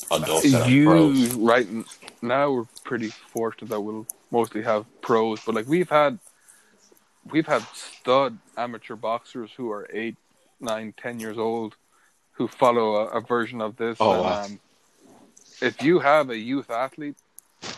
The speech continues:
Speaker 2: like, stick them on a sled. It is, like, the best thing you can, like, you really can
Speaker 1: <laughs>
Speaker 2: do.
Speaker 1: Right.
Speaker 2: Um, but I know, I think Lou started, uh, Dave Hoff back at fourteen years old. Um, but now it's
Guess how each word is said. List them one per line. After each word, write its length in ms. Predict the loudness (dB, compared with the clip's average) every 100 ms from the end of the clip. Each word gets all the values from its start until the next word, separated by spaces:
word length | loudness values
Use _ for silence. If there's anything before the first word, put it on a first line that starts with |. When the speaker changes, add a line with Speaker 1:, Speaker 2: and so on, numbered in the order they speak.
| -18 -10
Speaker 2:
like, 260 | -6 -6 -6 _ _ -20 _
stick 340 | -18 -6 -2 -2
them 120 | -2
on 140 | -4 -6
a 60 |
sled. 500 | -16 -10 -6 -6 -8 -18 _ _ _ _ -4
It 120 | -2
is, 200 | -2 -4
like, 160 | -10
the 100 | -8
best 360 | -10 -4 -4 -2
thing 240 | -6 -6 -6
you 160 | -6
can, 200 | -6 -10 -12 _
like, 200 | -4 -2
you 160 | -4
really 240 | -2 4 6
can 240 | 6 2
Speaker 1:
<laughs> 0 |
Speaker 2:
do. 300 | 0 -2 -2 _ _ -6
Speaker 1:
Right. 280 | 0 2 2
Speaker 2:
Um, 600 | -2 -4 -8 -12 -16 -20 -18 0
but 120 | 2
I 60 |
know, 280 | 4 2 0
I 60 | -2
think 160 | -6
Lou 360 | -4 -4 -4 -8
started, 460 | -8 -6 -4 -6 -12 -10
uh, 320 | -8 -8 -12 -18 -20 -14 -6
Dave 160 | -6
Hoff 260 | 0 -2 0
back 180 | -6 -6
at 80 | -12
fourteen 400 | -6 -6 -6 -10
years 180 | -6 -4
old. 280 | 0 -2 -4 _ _ -20 -20 -20 _
Um, 480 | 4 4 2 -2 -14 _
but 300 | -6 0 0 -2 -20 _ _
now 300 | -2 2 4
it's 100 | 2